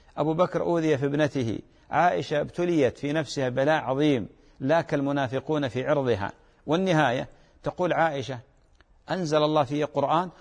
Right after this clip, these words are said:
والله كنت أحقر في نفسي أن ينزل الله في قرآن، كنت أظن أن الله يري نبيه رؤيا،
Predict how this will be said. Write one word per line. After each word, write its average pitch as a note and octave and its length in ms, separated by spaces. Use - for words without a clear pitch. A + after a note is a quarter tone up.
والله C#3+ 540
كنت D3 320
أحقر D3 480
في C#3 160
نفسي C#3 360
أن C3 100
ينزل B2 400
الله A#2+ 300
في G#2 240
قرآن، F#2 380
كنت A#3+ 280
أظن D#3 460
أن E3 160
الله D#3+ 300
يري D3 280
نبيه B2+ 360
رؤيا، C3+ 480